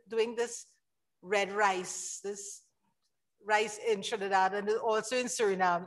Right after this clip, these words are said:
is that when in the days of slavery, the mothers and fathers would plait grains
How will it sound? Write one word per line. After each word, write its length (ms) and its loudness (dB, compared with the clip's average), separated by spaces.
is 240 -2
that 280 0
when 560 0
in 80 -8
the 80 -6
days 280 0
of 120 0
slavery, 840 -4
the 440 -2
mothers 500 4
and 180 2
fathers 680 4
would 140 -4
plait 260 2
grains 840 -4